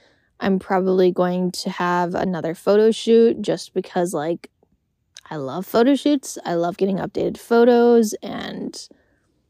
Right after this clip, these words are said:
it's within my means to do so. So I think that, like, when you are having really good months, it's also important to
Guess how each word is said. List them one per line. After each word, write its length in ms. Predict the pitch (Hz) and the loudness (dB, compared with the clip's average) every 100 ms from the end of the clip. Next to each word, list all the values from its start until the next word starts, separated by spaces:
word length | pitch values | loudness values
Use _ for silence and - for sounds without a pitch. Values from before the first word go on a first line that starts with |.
| _ _ _ _ _ | _ _ _ _ _
it's 180 | 208 185 | -4 -2
within 320 | 208 190 180 | 0 0 0
my 140 | 202 214 | 0 2
means 320 | 214 240 - | 2 0 -2
to 80 | 220 | -2
do 200 | 196 294 | 0 0
so. 300 | - - 175 | -2 -2 -2
So 220 | - 196 | 0 2
I 100 | 196 | 2
think 220 | 240 240 | 2 0
that, 120 | 214 | 0
like, 280 | 208 190 - _ _ _ - | 0 -2 -4 _ _ _ -2
when 180 | 220 | 0
you 120 | 196 185 | 2 2
are 160 | 208 | 0
having 420 | 220 202 185 185 - _ _ _ _ - | 2 2 0 -2 -8 _ _ _ _ 2
really 260 | 208 202 | 6 6
good 180 | 196 190 | 4 2
months, 320 | 185 175 196 | 2 -2 -2
it's 120 | 190 185 | -2 0
also 340 | 196 - 196 | 0 0 0
important 460 | 190 208 190 180 - | 0 -2 -4 -4 -6
to 480 | - 175 170 165 | 2 4 4 2